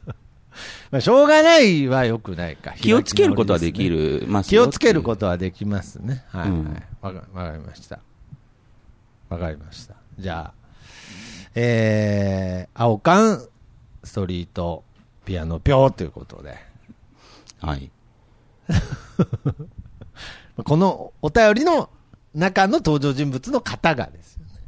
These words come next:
Speaker 2: うんうんうんうん。
Speaker 1: はい。えー、二人のファンさんは健康体ですと。
Speaker 2: そうですね。うん。
Speaker 1: はい。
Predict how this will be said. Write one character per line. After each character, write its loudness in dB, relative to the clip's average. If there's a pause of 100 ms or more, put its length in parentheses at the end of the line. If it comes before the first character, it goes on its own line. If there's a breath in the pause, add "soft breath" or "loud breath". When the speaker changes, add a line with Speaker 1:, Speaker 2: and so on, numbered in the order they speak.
Speaker 2:
う 0
ん 2
う 2
ん 2
う -2
ん -6
う -12
ん。 -14
Speaker 1:
は -12
い。 -20 (800)
え -8
ー、 -20
二 -20 (100)
人 -2
の -4
フ -6
ァ -4
ン -8
さ -2
ん -4
は -4 (640)
健 -4
康 -8 (160)
体 -12
で -16
す -18
と。 -20 (600)
Speaker 2:
そ 2
う 4
で -2
す -8
ね。 -2
う -2
ん。 0
Speaker 1:
は -2
い。 -12